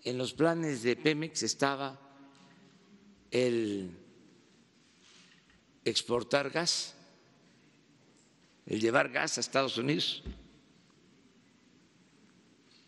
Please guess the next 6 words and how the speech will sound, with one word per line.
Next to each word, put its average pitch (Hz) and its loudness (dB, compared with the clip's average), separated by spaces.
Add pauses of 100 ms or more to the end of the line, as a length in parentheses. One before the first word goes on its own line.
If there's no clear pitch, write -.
(420)
Y 113 2
miren 165 2
lo 113 0
que 120 -6
hicieron 139 0
estos - -6